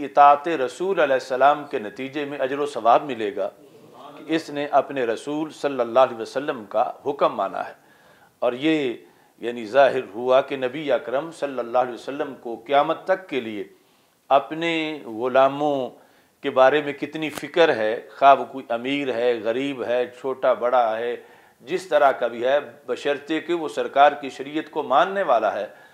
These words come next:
तो नबी अकरम सल्लल्लाहु अलैहि वसल्लम ने जहाँ दीगर हज़ार हा शोबाजात में हमारी रहनुमाई की है, तो इस सिलसिला में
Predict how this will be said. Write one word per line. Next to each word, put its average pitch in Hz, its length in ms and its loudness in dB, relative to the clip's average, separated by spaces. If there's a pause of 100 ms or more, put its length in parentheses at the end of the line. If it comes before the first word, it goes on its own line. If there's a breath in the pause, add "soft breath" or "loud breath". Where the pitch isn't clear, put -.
(340 soft breath)
तो 131 80 -2
नबी 135 340 -2
अकरम 127 380 -2
सल्लल्लाहु 123 540 2
अलैहि 123 160 -8
वसल्लम 143 400 -2
ने 120 160 -10 (600 soft breath)
जहाँ 131 420 2
दीगर 180 340 2
हज़ार 147 480 8
हा 135 260 8
शोबाजात 127 680 2
में 120 120 -8
हमारी 120 360 0
रहनुमाई 113 460 0
की 107 220 -12
है, 107 140 -4 (520 soft breath)
तो - 100 -18
इस 165 240 -2
सिलसिला 143 460 0
में 113 240 -10